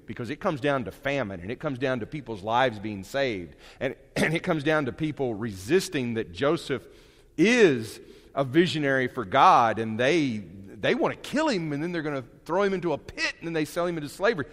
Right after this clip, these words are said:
So it has very real ramifications, even though it's very unseen.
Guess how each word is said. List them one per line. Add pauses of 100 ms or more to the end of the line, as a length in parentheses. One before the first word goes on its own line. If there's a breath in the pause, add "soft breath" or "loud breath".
(140 loud breath)
So
it
has
very
real
ramifications,
even
though
it's
very
unseen.